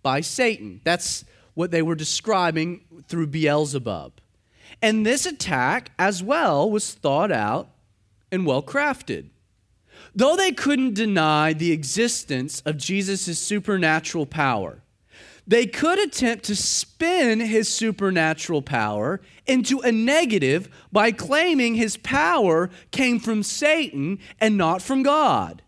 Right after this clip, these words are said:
Sure, Jesus was casting out demons. I mean, they couldn't deny that. The people had seen it for themselves.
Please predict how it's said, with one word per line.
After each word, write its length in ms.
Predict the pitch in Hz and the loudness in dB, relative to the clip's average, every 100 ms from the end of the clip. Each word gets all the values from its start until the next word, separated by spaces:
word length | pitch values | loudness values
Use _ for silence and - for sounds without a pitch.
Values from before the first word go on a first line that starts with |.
| _ _ _ - - | _ _ _ -18 -6
Sure, 720 | - 339 349 285 214 190 190 | 0 4 4 6 4 2 0
Jesus 420 | 170 302 277 254 | 2 2 2 0
was 160 | 269 | 0
casting 440 | - 254 233 - 220 | 0 0 0 0 0
out 200 | 214 214 | 2 2
demons. 460 | 330 339 233 190 - | 2 4 2 0 0
I 60 | |
mean, 120 | 269 | 2
they 100 | 269 | 2
couldn't 280 | 254 370 294 | 2 2 2
deny 380 | 208 202 233 330 | 2 2 2 2
that. 200 | 202 214 | 2 2
The 80 | 269 | 2
people 280 | 254 269 302 | 0 0 0
had 120 | 294 | -2
seen 280 | - 285 269 | -2 -2 0
it 120 | 269 | -2
for 100 | 226 | -2
themselves. 800 | 208 208 330 349 285 151 113 - | -4 -4 -2 2 2 2 -2 -10